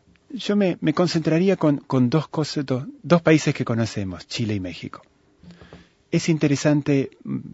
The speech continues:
los tomo a cuenta de los dos porque en realidad si miramos en la primera evaluación, Chile ha hecho un avance significativo en sus desempeños y nosotros nos hemos quedado estables. México también ha avanzado en sus desempeños.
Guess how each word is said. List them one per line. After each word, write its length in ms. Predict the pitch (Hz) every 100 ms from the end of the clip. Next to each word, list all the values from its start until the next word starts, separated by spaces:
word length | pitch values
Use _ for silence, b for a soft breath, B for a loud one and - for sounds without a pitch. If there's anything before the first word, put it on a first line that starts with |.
| -
los 220 | - 123 -
tomo 220 | 170 165
a 60 |
cuenta 280 | 151 160 151
de 60 | 143
los 120 | 139
dos 140 | 151 160
porque 280 | - 156
en 80 | 147
realidad 320 | 143 151 160
si 220 | 147 - 147
miramos 520 | 131 135 170 180 -
en 80 | 147
la 80 |
primera 380 | 127 123 131 151
evaluación, 500 | 143 139 135 165 170 B B B B _
Chile 380 | - - 170 165
ha 100 | 151
hecho 240 | 156 -
un 160 | 151 147
avance 720 | 135 127 135 143 - 127 120 139
significativo 920 | - - 117 110 117 107 - 131 135
en 80 | 123
sus 240 | - 110
desempeños 880 | 110 101 - 104 - 120 113 117 - B B B
y 60 | -
nosotros 380 | 147 - 131 135
nos 160 | 127
hemos 200 | 123 117
quedado 300 | - 107 107
estables. 540 | 104 - 107 95 92 - _
México 400 | 110 135 156 127
también 420 | 113 95 101 170
ha 60 | 147
avanzado 560 | 113 107 101 104 98 101
en 80 |
sus 180 | 92 101
desempeños. 600 | 98 95 101 101 98 -